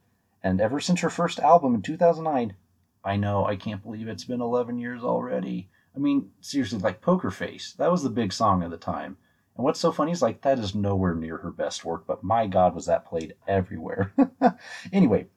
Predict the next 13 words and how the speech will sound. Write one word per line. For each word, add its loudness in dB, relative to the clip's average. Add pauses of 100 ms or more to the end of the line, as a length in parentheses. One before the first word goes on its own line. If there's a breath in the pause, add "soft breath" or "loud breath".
(160)
since 2
two 2
thousand 4
nine, -10 (340)
she 2
has 2
had 4
the 0
support -2
of -4
the -6
gay 0
community, -6